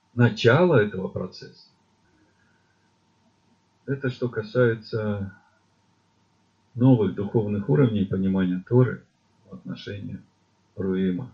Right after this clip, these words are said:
Гада и половины колена Минаш. Но мы идем дальше. Сыны Руима и Гада дают очень мощное обещание. Они говорят:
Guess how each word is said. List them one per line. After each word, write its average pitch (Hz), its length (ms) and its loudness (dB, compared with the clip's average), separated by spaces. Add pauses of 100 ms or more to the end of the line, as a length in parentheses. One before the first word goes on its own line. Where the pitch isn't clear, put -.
(140)
Гада 90 460 -6 (100)
и - 60 -16
половины 90 480 -4
колена 92 460 -2
Минаш. - 580 -10 (2500)
Но 113 100 -2
мы 127 180 12
идем 131 200 10
дальше. 143 420 4 (2500)
Сыны 107 380 -6
Руима 107 440 -4
и 98 40 -6
Гада 110 320 -2
дают 104 400 -8 (400)
очень 117 500 -8 (120)
мощное 92 480 -6
обещание. 95 520 -8
Они 85 160 -10
говорят: 98 400 -4